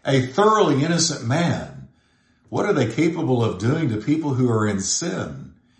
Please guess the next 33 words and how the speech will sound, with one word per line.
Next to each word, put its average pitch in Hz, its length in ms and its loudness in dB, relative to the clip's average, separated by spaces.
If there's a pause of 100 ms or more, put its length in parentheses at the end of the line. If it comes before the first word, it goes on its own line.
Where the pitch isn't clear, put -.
(100)
who 120 200 0
aren't 151 400 2
perfect, - 640 -8 (280)
who 131 120 2
are 120 120 4
flawed, 143 800 0 (640)
uh, 110 260 -6 (280)
illustrated 147 580 4
by 123 160 4
the 117 140 -4
dry 120 380 4
wood? - 640 -4 (1200)
The 113 100 -4
Bible 143 220 6
says 147 220 -2
we're 143 180 4
all 170 480 2
sinners. - 800 -6 (440)
We're 127 180 0
born 156 260 4
in 156 120 2
sin, 180 320 -2
shaped 143 320 2
in 135 100 -2
iniquity. 147 400 0
Before 147 340 0
we're 143 160 2
born 156 300 2
again, 123 420 0 (260)
our 127 140 0
spirits 170 500 2
are 143 140 0
dead. 143 560 0